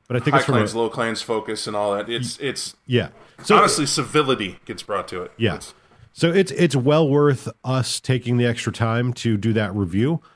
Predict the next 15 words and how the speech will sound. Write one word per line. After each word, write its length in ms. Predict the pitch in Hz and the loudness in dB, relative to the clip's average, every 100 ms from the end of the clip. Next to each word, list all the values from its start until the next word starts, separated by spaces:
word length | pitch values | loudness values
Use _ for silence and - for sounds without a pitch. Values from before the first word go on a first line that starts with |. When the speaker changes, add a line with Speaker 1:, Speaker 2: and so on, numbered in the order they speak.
| _ - | _ -2
Speaker 1:
Um, 360 | 104 110 110 | 0 2 0
and 100 | 170 | 4
it'll 120 | 214 | 4
probably 380 | 214 185 185 175 | 4 2 2 2
be 100 | 151 | 4
a 60 | 156 | 4
longer 320 | 131 135 127 | 4 2 0
podcast 560 | 117 120 120 139 143 - | 0 0 0 0 0 -2
because 360 | 107 - 120 113 | -8 0 0 0
it's 100 | - | -4
a 60 | |
core 260 | - 107 95 | -4 -2 -2
book, 260 | 73 80 - | -4 -8 -6
and 140 | 123 | 0
they 160 | 117 110 | 0 -2